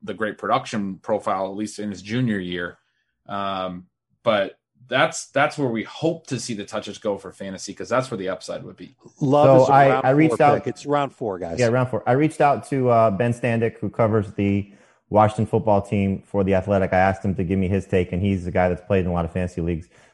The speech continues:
Speaker 3: some with us. Uh, so here's what Ben told me. He said, "A P is locked into the starting role. Safe, reliable, and this team needs that. Gibson's the gadget guy, but the fantasy upside play for sure. Love is the wild card, and don't be surprised if McKissick is getting a bigger role on third downs as well."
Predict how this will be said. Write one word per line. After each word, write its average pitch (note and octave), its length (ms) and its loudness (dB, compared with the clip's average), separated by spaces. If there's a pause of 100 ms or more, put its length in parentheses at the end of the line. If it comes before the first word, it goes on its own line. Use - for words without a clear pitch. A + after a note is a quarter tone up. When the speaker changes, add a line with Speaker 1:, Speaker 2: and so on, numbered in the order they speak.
Speaker 3:
some F#2 180 0
with F2 120 2
us. F2 260 0 (420)
Uh, F2+ 240 4
so G2 140 -2
here's A2 200 4
what F#2+ 120 0
Ben G2 160 2
told F#2 180 0
me. F2 60 -2
He F2+ 80 -2
said, G2 220 0
"A A#2 160 2
P B2+ 140 0
is A2 80 0
locked A#2 260 4
into A2+ 140 0
the A2 60 0
starting G#2 340 2
role. F#2 420 0
Safe, A2+ 260 0
reliable, G#2 460 4
and G2 80 2
this F#2+ 100 -4
team F#2+ 220 -4
needs F2+ 220 -4
that. E2+ 340 0 (260)
Gibson's A2+ 300 2
the G#2+ 80 0
gadget F#2+ 340 4
guy, F#2 260 4
but F2 160 -2
the F2+ 60 -6
fantasy F#2+ 380 -2
upside F2+ 320 0
play F#2+ 140 0
for G2 120 -6
sure. E2+ 380 -2 (320)
Love F#2+ 200 4
is F#2+ 80 2
the G2 80 2
wild F2+ 300 4
card, E2+ 340 0
and E2+ 160 -4
don't F2 140 0
be F#2 80 -2
surprised F2 420 0
if E2 80 -6
McKissick E2+ 540 -4
is D#2+ 280 -6 (260)
getting F#2 180 2
a F2 60 2
bigger F2+ 260 2
role F2 200 4
on D#2+ 120 -2
third D#2+ 200 0
downs D#2 200 -4
as C#2+ 80 -12
well." D2 180 -12